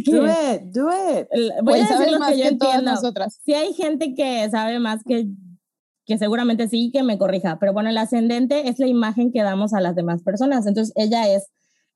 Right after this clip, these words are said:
Speaker 1: Capricornio. Entonces, pues,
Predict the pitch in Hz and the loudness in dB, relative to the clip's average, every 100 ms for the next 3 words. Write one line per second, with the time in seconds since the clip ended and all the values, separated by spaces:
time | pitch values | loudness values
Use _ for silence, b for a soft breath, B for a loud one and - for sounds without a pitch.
0 | - 220 196 208 190 - 208 220 226 233 | -4 -2 0 0 0 2 2 4 4 4
1 | 208 185 180 196 226 226 233 226 214 208 | 4 2 2 2 2 2 2 2 2 0
2 | - _ _ _ _ _ 302 285 | -6 _ _ _ _ _ 0 0